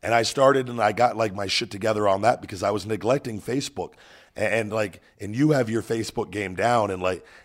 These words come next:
it is, and any promoters out there, if you invest in Facebook and, and putting your, your events on there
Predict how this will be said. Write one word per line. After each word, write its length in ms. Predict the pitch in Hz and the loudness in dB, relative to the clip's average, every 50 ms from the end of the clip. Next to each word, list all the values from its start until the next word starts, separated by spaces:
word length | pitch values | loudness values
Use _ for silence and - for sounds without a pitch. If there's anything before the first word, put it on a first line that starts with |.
| _ - | _ -6
it 100 | 104 113 | -4 -2
is, 200 | 117 117 110 90 | -2 -2 -2 -4
and 220 | - - 110 95 | -6 -6 -6 -6
any 260 | 85 92 120 143 156 151 | -4 -2 0 0 0 0
promoters 500 | - 135 123 127 131 131 127 117 - 113 | 0 0 4 6 6 6 6 4 4 4
out 160 | 117 120 98 | 4 4 4
there, 160 | 98 98 95 | 2 -2 -4
if 100 | 90 - | -4 -4
you 220 | 104 117 120 110 - _ _ _ _ _ _ _ | -4 -4 -4 -4 -6 _ _ _ _ _ _ _
invest 540 | - 104 110 98 85 117 135 143 - - 151 | -10 -8 -8 -2 2 4 4 4 2 0 -6
in 100 | 147 127 | -6 -6
Facebook 540 | - - 120 131 123 120 - 117 117 92 - | -2 0 0 0 0 -2 -4 -8 -8 -8 -8
and, 100 | 104 92 | -10 -10
and 200 | 95 95 87 - | -10 -12 -12 -10
putting 260 | - 113 120 123 123 | -8 -6 -6 -6 -4
your, 180 | 113 113 113 - | -4 -4 -4 -4
your 220 | 104 107 107 104 104 | -4 -4 -4 -4 -4
events 380 | 92 82 98 107 110 101 - | -6 -6 -6 -6 -6 -8 -6
on 140 | 120 110 104 | -4 -4 -4
there 200 | 104 104 107 104 | -4 -4 -4 -6